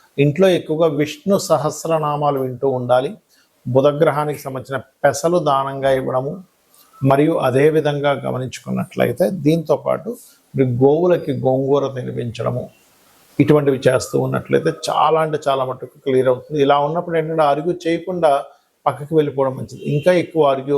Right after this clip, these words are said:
అవుతూ ఉంటే, ముఖ్యంగా పన్నెండవ స్థానాధిపతికి కనుక సంబంధం వస్తే ఇంకా ఎక్కువ ఇబ్బంది వస్తూ ఉంటుంది. అదేవిధంగా బంధువర్గం మూలంగా కొన్ని అపనిందలు పడడం,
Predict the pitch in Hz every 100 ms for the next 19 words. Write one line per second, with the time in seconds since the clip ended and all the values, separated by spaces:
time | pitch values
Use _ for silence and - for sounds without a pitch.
0 | 131 127 131 123 120 127 131 123 - 156
1 | 143 139 131 139 139 - 131 127 127 123
2 | 117 113 127 120 120 120 120 - - 67
3 | 64 127 - 64 64 - - - - -
4 | - - - - - - - 160 165 160
5 | 151 143 156 160 156 147 147 143 135 135
6 | 135 139 - - 135 127 127 135 131 123
7 | 123 117 120